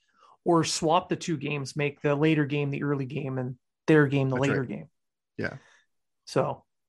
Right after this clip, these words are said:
Speaker 2: is they need to have two negative tests within
Speaker 1: Yeah.
Speaker 2: twenty-four hours to exit the hotel room quarantine. And if it happens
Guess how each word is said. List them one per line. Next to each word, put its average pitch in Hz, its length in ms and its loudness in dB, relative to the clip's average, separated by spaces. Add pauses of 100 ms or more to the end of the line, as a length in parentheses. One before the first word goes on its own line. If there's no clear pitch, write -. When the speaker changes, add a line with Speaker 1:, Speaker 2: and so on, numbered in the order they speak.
Speaker 2:
is 127 120 0
they 131 180 4
need 143 160 4
to 143 40 4
have 135 160 4
two 156 180 2
negative 139 380 0
tests 123 320 -6
within 117 180 -4
Speaker 1:
Yeah. - 60 -14
Speaker 2:
twenty-four 120 500 0
hours 113 640 2 (300)
to - 120 0
exit 117 440 0
the 104 220 -2
hotel 123 460 -2
room 110 300 0
quarantine. 101 640 -6 (540)
And 110 80 -4
if 107 80 0
it 104 80 -8
happens 123 480 0